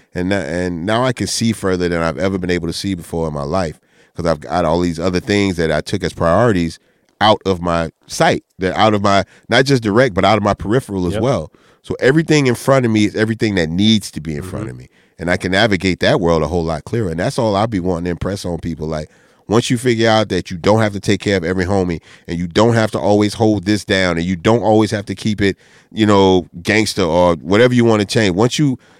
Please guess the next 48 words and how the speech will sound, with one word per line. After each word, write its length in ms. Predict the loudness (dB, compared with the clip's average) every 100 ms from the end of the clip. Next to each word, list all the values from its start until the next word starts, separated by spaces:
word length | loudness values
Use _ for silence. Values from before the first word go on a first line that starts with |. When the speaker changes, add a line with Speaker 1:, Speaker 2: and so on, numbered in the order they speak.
| _ -20 _ _ -16 -4
Speaker 1:
get 240 | 2 4
through 160 | 6 4
all 300 | 6 6 6
of 60 | 6
that 180 | 6 4
and 100 | 4
realize 360 | 2 2 0
all 200 | 0 2
you 100 | 4
have 140 | 2 0
to 100 | -4
be 200 | -2 -2
is 100 | -2
yourself, 520 | -4 0 0 0 -6 _ _ _
as 100 | 0
long 120 | 2 2
as 80 |
you, 60 | 2
and 160 | 0 0
be 100 | -2
comfortable 600 | -2 -2 0 0 2 4
with 120 | 4
that, 300 | 4 2 0 _
Speaker 2:
Mm-hmm. 280 | -14 -12 -14 -18 0
Speaker 1:
which 220 | 2 2
takes 280 | 2 0 0
time, 320 | -2 -2 -4 -12 _ _ _ _
right? 260 | 0 2
But 100 | 4
once 240 | 4 4 2
you 80 | 0
can 160 | -2
get 180 | 0 2
to 100 | 4
that 160 | 2 4
level, 420 | 4 4 2 0 -6 _ _ _ _ _ _ _
yo, 280 | 0 0 0
nothing's 400 | -2 -2 -2 -2
really 180 | -2 -2
gonna 180 | -2 -2
be 160 | -4
that 180 | -4 -6
big 160 | -6 -8
of 80 | -10
a 40 |
problem. 460 | -4 -2 -2 -4 -4
Even 300 | -2 0 -2
problems 640 | 0 2 2 0 -6 -14